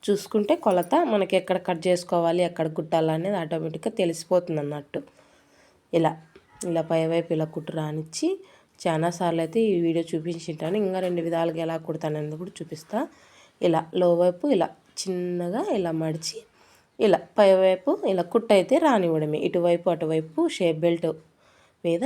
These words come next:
ఇట-, ఇలా రానిచ్చిన తర్వాత లో వైపు ఉంటుంది కదండి క్లాత్, అదైతే ఇలా చిన్నగా లాగడమే. ఫినిషింగ్ అయితే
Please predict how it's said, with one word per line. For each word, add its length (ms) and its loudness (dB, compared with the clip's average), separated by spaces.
ఇట-, 280 -2
ఇలా 200 2
రానిచ్చిన 500 -4
తర్వాత 460 -4
లో 180 6
వైపు 260 4
ఉంటుంది 280 -2
కదండి 320 -2
క్లాత్, 420 -2
అదైతే 400 2
ఇలా 180 2
చిన్నగా 520 -2
లాగడమే. 500 0
ఫినిషింగ్ 540 -2
అయితే 220 2